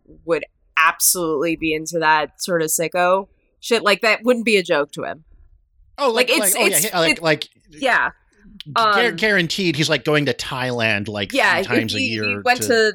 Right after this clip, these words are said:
Speaker 1: fucking Epstein's
Speaker 2: fuck
Speaker 1: Island
Speaker 2: children.
Speaker 1: many, many times. Uh, but, like, there, there'll be moments, and they're often, they're either, like, you know, quick quips, like, y-, like that, or, like, you know, Whedon-esque, or,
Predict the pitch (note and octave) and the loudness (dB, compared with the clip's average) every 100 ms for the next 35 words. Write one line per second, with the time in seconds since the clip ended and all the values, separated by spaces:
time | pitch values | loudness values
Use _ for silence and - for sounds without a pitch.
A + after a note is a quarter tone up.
0 | F#3+ - A3 G#3 G#3 - A3+ G#3 A3+ F3+ | -2 -2 0 0 -2 -2 -4 0 2 2
1 | F#3 F#3 F#3 F3+ C#3 A2 G#2 G3+ A3+ G3+ | 2 0 -2 0 -2 -4 -2 0 2 2
2 | F3+ D#3 D#3 D#3 D3 D3 D3 D3+ - - | -2 -2 -6 -4 -2 -2 -6 -4 -4 -4
3 | _ _ _ _ - F3+ E3 E3 E3 - | _ _ _ _ 0 2 4 2 0 2
4 | G3 F3 - - - _ _ - A#3+ A#3 | 2 2 -2 -6 -8 _ _ -4 -2 2
5 | B3 A#3+ B3 B3+ B3+ B3 C#4 B3 A#3 A#3 | 2 2 2 2 0 0 0 0 -2 2
6 | A3+ A#3 A#3+ - C#4 C4 B3+ A#3+ - A3+ | 2 2 0 2 0 0 -6 -8 -2 -2
7 | G3 A#3 A3 A3 G3 F#3 - G3 F3 - | -2 -2 0 2 2 2 0 0 0 0
8 | - F4 - - C4+ C4+ - - - - | -2 -2 -2 0 0 0 -2 0 2 2
9 | - A3 G3+ G3 _ - G3 G3 - - | 2 2 2 0 _ -20 -18 -18 -12 -2
10 | F3+ F3 G#3 G#3 G#3 G3 F#3 E3+ _ _ | -2 2 2 4 4 2 2 0 _ _
11 | - F#3+ F3 E3+ E3 G3+ G#3 A3 G#3+ F#3+ | -8 -2 0 0 -4 -4 -4 -4 -2 2
12 | G3 G3 G3+ - - - F#3+ F3 E3+ E3 | 2 2 0 -4 -4 -4 -2 2 2 0
13 | E3 | -4